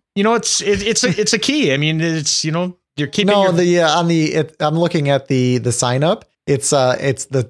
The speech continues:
Speaker 2: the logo is for Agile Bits.
Speaker 1: Oh.
Speaker 2: It's driving me crazy 'cause it's the, uh, it's like the I O S, the little switch icon. <laughs> I keep wanting to click it.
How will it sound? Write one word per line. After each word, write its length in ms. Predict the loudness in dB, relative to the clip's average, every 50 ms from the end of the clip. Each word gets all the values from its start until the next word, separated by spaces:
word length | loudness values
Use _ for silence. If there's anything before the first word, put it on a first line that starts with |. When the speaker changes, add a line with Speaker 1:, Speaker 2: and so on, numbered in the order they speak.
| -6 -4
Speaker 2:
the 200 | -2 0 0 2
logo 340 | 2 0 0 2 2 0 0
is 120 | 0 -2
for 160 | -4 -4 -2
Agile 400 | 0 0 0 2 2 2 2 2
Bits. 340 | 2 2 0 0 -2 -2 0
Speaker 1:
Oh. 360 | 2 2 4 4 2 2 0 -2 -6 -10 _ _ _ -4
Speaker 2:
It's 140 | -2 0 2
driving 240 | 2 2 2 2 2
me 80 | 2
crazy 360 | 2 2 0 0 2 0 0
'cause 160 | 0 0 0 0
it's 180 | 0 -2 -2
the, 280 | -2 -2 0 2 2 2
uh, 360 | 4 4 4 4 2 2 2
it's 220 | 0 -2 -2 -2
like 120 | -2 -2 0
the 80 | 0
I 200 | 0 2 2 2 2
O 120 | 2 2 2
S, 280 | 2 2 0 0 -2
the 160 | -2 -2 -2
little 360 | 0 0 2 2 2 2 2 2
switch 340 | 0 0 0 -2 0 0
icon. 440 | 0 0 0 0 0 -2 0 0 -2 -2 -4 -6 -8 -6 -4 -4 -2 -2 -2
<laughs> 460 | -2 -4 -4 -10 -20 -20 -18 _ -4
I 80 | -2 0
keep 160 | 2 2 2
wanting 240 | 2 2 2 2 2
to 80 | 0
click 260 | 0 0 -2 -2 0
it. 240 | 0 0 0 -2 -4